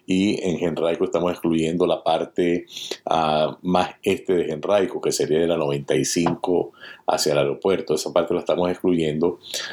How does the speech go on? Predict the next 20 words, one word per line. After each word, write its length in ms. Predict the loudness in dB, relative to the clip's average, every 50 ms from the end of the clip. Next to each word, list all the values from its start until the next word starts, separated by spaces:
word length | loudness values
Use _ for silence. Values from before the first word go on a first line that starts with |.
| -16 -12 _
ah, 400 | -2 0 0 2 0 0 -2 -4 -10 -8 -6 -6 -6 -2
para 200 | _ 0 0 2
tener 180 | 0 0 0 0
una 160 | 0 0 0
idea 360 | 2 2 2 2 2 2 2
de 80 | 0 -2
lo 60 | -4
que 80 | -4 -6
está 160 | -4 -4 -2
pasando 520 | -2 -2 0 2 0 2 2 0 0 0
en 200 | 0 -2 -2 -2
nuestra 460 | -2 -2 -2 -2 -2 0 2 2 0 0
área 500 | -2 -4 -2 0 0 0 2 2 0 0
donde 240 | 0 -2 -4 -6
más 320 | -4 0 0 2 2 0 -2
se 280 | -6 -4 -4 -2 -2 0
mueven 300 | -2 0 0 0 0 0
nuestros, 540 | -2 -4 -4 -2 0 0 0 0 -2 -2 -2
nuestros 380 | -4 -4 -2 -2 -4 -4 -2
clientes. 540 | -2 -2 0 0 0 0 -2 -4 -6 -8 -8